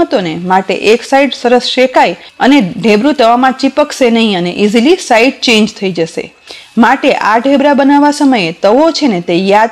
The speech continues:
કરી ગરમ હોવો જરૂરી જ છે. જો તવો ઠંડો હશે ને તો બનાવેલું ઢેબરું છે ને તે તવામાં ચીપકી જશે.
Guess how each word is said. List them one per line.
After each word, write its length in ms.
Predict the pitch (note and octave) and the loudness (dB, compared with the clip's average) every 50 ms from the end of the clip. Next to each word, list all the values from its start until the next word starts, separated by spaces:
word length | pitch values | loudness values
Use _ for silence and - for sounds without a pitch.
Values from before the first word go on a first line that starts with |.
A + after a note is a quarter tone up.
| - | -2
કરી 240 | - C#4 C#4+ C#4+ A#3+ | -2 0 0 0 0
ગરમ 340 | F3+ G3+ G3+ A3 A#3 B3 A#3+ | 0 0 0 2 2 0 0
હોવો 240 | A3+ B3 B3+ D4 D#4 | 0 0 2 2 0
જરૂરી 540 | A3+ - G3+ G#3 A3 G#3+ A3 A#3+ B3 G#3 E3 | 0 -2 -4 -2 0 2 2 2 2 0 -2
જ 80 | D#3+ - | -6 -10
છે. 260 | - - - - - _ - - - - - _ - | -12 -12 -12 -14 -16 _ -20 -20 -20 -20 -20 _ -2
જો 140 | B3 A#3+ | -2 -2
તવો 300 | F3 F3 F#3+ F3 E3+ E3 | 0 0 0 0 0 0
ઠંડો 420 | D#3+ - - A#3+ C4 D#4 F#4 F#4 E4+ | -2 -2 -2 2 2 4 4 4 2
હશે 300 | F4+ F4+ F4 - D4 G#3+ | 0 0 -2 -2 -4 -4
ને 180 | E3+ D#3 E3 F3+ - | -4 -6 -10 -12 -10
તો 80 | - F3+ | -8 -6
બનાવેલું 520 | D#3+ E3+ F3+ F#3 G3 G3+ G#3+ G#3+ A3+ G#3+ | -4 -2 0 2 2 2 0 0 -2 -2
ઢેબરું 360 | F#3 A3+ A#3+ A#3 A3 C4+ D#4+ D4+ | 0 0 0 0 2 0 -2 -2
છે 120 | - D4 | -2 -2
ને 120 | G3+ E3+ | -2 -2
તે 140 | D#3+ F3+ E3+ | -2 -4 -4
તવામાં 420 | E3+ - F#3 F#3 G3 G3+ B3 F4 F4 - | -2 0 0 2 2 2 0 -2 -4 -4
ચીપકી 380 | - A3 - - - - F3 | -4 -4 -4 -6 -8 -8 -8
જશે. 420 | E3 - D3 C#3+ - - - - | -8 -8 -12 -14 -12 -14 -14 -16